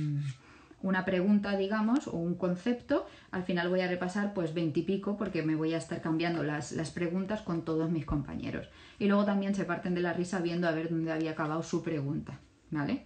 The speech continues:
Aunque si tú quieres, si tú quieres asegurarte que sea algo específico, lo que puedes hacer es, eh, llevar tú las preguntas preparadas. Si tú quieres que repasen preguntas en concreto,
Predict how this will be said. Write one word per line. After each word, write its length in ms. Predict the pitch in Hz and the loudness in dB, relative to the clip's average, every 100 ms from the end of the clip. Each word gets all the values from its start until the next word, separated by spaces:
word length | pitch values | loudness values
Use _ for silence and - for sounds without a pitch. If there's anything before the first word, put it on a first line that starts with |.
| - - - - | -10 -14 -14 -4
Aunque 320 | 202 196 190 | 0 2 2
si 140 | 180 190 | 0 0
tú 160 | 190 | -2
quieres, 680 | 185 196 190 185 180 - - - - - - | 2 2 4 2 0 -4 -18 -20 -20 -20 -8
si 240 | - 208 | 2 2
tú 180 | 196 196 | 2 -2
quieres 1120 | 208 196 190 185 185 185 180 180 180 180 - | 2 2 2 2 2 2 2 2 2 0 -4
asegurarte 560 | 190 180 180 180 196 160 | -4 0 0 2 0 0
que 80 | 160 | -2
sea 300 | 185 175 180 | -2 -2 -2
algo 220 | 185 180 | 0 2
específico, 720 | 185 190 196 233 226 220 214 | 2 0 0 2 2 0 0
lo 100 | 214 | 0
que 120 | 180 - | 0 -2
puedes 320 | 175 190 190 | 0 0 -2
hacer 440 | 185 220 208 240 - - - - | -2 0 0 0 -8 -20 -20 -2
es, 540 | 196 190 196 196 - - | 2 4 2 0 -10 -6
eh, 600 | 202 190 175 165 165 165 - | -2 0 2 2 4 2 2
llevar 320 | 196 180 185 | 2 4 2
tú 80 | 190 | 0
las 160 | 196 | -2
preguntas 400 | - 180 170 180 | 0 0 0 -2
preparadas. 760 | - 151 151 151 151 - - - - | -2 -2 0 -2 -4 -8 -12 -10 -4
Si 160 | - | 0
tú 140 | 185 180 | 0 2
quieres 300 | 180 175 175 | 2 0 0
que 240 | 185 170 | 2 2
repasen 560 | 175 165 175 185 175 - | 0 0 -2 0 -2 -2
preguntas 520 | 190 175 170 170 170 | 0 2 2 0 0
en 100 | 185 | 0
concreto, 600 | 180 196 214 233 262 349 | 2 0 2 0 2 -2